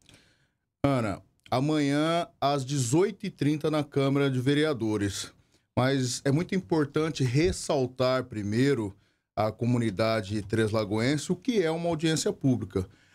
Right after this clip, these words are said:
A audiência pública é uma ação, uma forma que a Câmara de Vereadores tem para ouvir a sociedade organizada civil, a sociedade civil, de uma forma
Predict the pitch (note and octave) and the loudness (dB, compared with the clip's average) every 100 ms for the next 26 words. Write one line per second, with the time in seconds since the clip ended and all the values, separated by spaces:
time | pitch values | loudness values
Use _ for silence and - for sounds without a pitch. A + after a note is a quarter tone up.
0 | _ - E3 F3+ F#3 F3 D3+ - F#3 F3+ | _ -2 0 0 -2 0 -2 0 0 2
1 | E3 C#3+ B2+ C#3+ F3 F3+ D#3 C3+ - D3 | -2 0 0 0 -2 0 0 -2 -2 0
2 | D3+ D#3 D#3 F#3+ - - C#3 C#3 D3+ E3+ | 0 0 0 -2 -2 0 2 2 -2 -4
3 | E3+ - D3+ - C#3 C3 A#2+ A#2+ A#2 A#2+ | -8 -4 -4 0 0 2 0 0 0 2
4 | A2+ G#2+ A2 G#2 - - A2+ C#3+ - - | 0 0 -2 -2 -2 0 2 0 -4 -20
5 | _ D3+ D3 D3+ - - G3 A3+ G#3+ D#3 | _ -2 0 -2 -2 0 2 0 -2 -2
6 | A2+ A#2 F3+ G3+ F#3 C3 G#2 - _ _ | -2 0 2 2 2 2 -2 -12 _ _
7 | B2 C3 - C#3+ - C3 G#2 A2+ A#2 A#2 | -4 -2 0 0 2 0 0 0 0 -2
8 | B2+ - D#3 F#3+ F3 F3+ E3 A2+ A#2 A#2+ | -4 0 2 2 2 0 0 0 0 0
9 | D3 D3+ A3 E3+ D#3 C#3 - - D3 F#3 | -2 -4 -4 0 0 0 -8 -12 -4 -2
10 | - F#3 D3+ D#3 - G#3+ C#3 A2+ G2 _ | 0 0 0 0 -6 -4 -2 -2 -4 _
11 | _ _ E3 D#3+ C#3+ D#3 D3+ D#3 | _ _ -2 -2 0 0 0 -2